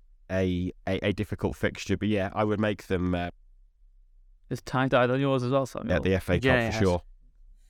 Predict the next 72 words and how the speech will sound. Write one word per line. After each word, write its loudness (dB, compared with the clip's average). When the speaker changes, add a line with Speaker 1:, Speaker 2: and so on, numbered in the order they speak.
Speaker 2:
Oh, 0
here 2
he 2
is. -2
Yeah, 0
Ty, 2
sorry, 2
there's 0
some -4
connectivity -2
issues -4
there, 0
but 0
I 4
think 0
basically 0
what -4
you're -4
saying 0
is -2
United 2
are 2
back 2
and -2
they're -2
gonna 0
win -2
the -2
F -6
A -4
Cup. -8
That's -2
all -2
sum -2
up 4
Speaker 1:
Yeah, 4
Speaker 2:
from, 2
uh, 0
Speaker 1:
basically. -2
Speaker 2:
from 4
Speaker 1:
That 4
was, 4
Speaker 2:
that, 2
Speaker 1:
that 6
was 4
Speaker 2:
uh, 0
Speaker 1:
the -2
gist -4
of 0
it. -2
Speaker 2:
<laughs> 2
Speaker 1:
Yeah, 0
I 2
used 0
a -8
few 0
more 0
words 0
than -2
that, -2
but 2
that 4
was -4
the -4
gist -4
of -4
it, 0
yeah. -4
Speaker 2:
Okay, 2
that's -2
fine. 0
Uh, 2